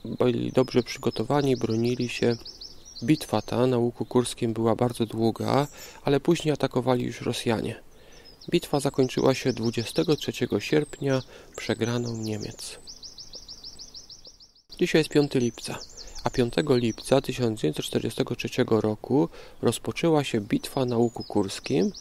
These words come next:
która trwała aż do dwudziestego trzeciego sierpnia.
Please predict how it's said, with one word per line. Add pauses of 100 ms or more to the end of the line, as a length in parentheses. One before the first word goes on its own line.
(280)
która
trwała
aż
do
dwudziestego
trzeciego
sierpnia.